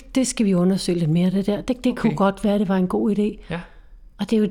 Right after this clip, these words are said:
Speaker 1: det, øh, det er jo det, jeg, altså, jeg, jeg forstår, jeg forstår faktisk ikke Venstre og Moderaterne, fordi de, øh, altså, normalt stemmer Venstre for det her med, med, med frit familieliv og
Speaker 2: Ja.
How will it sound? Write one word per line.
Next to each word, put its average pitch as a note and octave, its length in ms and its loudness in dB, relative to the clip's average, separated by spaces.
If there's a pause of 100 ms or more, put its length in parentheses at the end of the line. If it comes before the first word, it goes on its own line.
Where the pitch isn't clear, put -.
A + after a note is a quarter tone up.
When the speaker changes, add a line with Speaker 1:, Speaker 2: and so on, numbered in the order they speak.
Speaker 1:
det, C4 380 4
øh, G#3 160 2
det G3+ 120 -4
er G#3+ 60 2
jo G3+ 60 2
det, C4 240 2
jeg, A3 320 2 (640)
altså, F#3 200 -4
jeg, E3 160 -4 (720)
jeg E3+ 100 -4
forstår, - 640 -2
jeg G3+ 140 0
forstår A3 420 -2
faktisk F3+ 540 -4
ikke F#3 180 -2
Venstre F3+ 460 -2
og F3+ 200 -2
Moderaterne, E3+ 800 0
fordi G3 680 -6 (180)
de, F#3+ 400 2
øh, F3 200 -2
altså, F3 180 -2
normalt E3+ 380 0
stemmer F#3+ 300 0
Venstre F#3 400 0
for F3+ 200 0
det G3+ 160 0
her F3+ 220 0
med, E3 460 0
med, E3+ 340 0
med E3+ 360 0
frit - 280 -4
familieliv F3+ 640 2
og F#3 140 0
Speaker 2:
Ja. E3 80 0